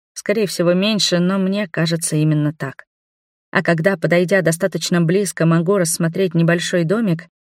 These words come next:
то готова разрыдаться от счастья. Дошла!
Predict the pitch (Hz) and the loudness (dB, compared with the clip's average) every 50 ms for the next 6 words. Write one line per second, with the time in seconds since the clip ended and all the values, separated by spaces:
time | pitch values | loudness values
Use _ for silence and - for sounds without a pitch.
0 | _ _ - 254 220 185 160 175 165 170 202 196 175 160 156 156 165 160 170 160 | _ _ 2 2 2 2 2 0 0 2 0 2 2 2 2 2 2 2 2 2
1 | 165 156 156 175 170 160 170 - 165 151 156 - - - 175 156 147 151 - - | 2 2 2 0 0 0 -2 -2 -4 -4 -4 -4 -4 0 0 0 0 -2 -4 -8
2 | - 151 139 147 160 160 _ _ _ _ _ _ _ - 226 196 202 196 190 - | -8 -10 -8 -10 -12 -16 _ _ _ _ _ _ _ -2 2 4 4 4 4 2
3 | - 226 208 202 190 175 165 165 | 0 0 2 2 2 0 -2 -4